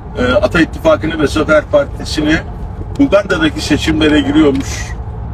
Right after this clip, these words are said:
gibi davranarak ve Uganda'daki seçimlere giren partilere gösterdikleri ilgisizliği göstererek,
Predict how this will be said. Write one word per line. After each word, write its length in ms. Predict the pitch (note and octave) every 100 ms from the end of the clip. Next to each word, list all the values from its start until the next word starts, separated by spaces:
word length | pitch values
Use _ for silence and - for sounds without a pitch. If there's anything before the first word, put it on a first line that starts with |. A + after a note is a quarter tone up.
| - -
gibi 200 | - -
davranarak 680 | D4+ D4+ E3 E3 D#3+ F3+ -
ve 80 | D#3+
Uganda'daki 680 | D#3+ - - D#4+ D4 - -
seçimlere 580 | - D4 D#4 D#4 D#4+ D#4+
giren 240 | D#4 D4+
partilere 500 | - - - D#3 -
gösterdikleri 880 | - C3+ - - - - - C#3+ D#3+ - - - - -
ilgisizliği 760 | C#4+ D4 D#3 - - - E3 -
göstererek, 680 | C#3+ - D#3+ F3+ D#3+ B2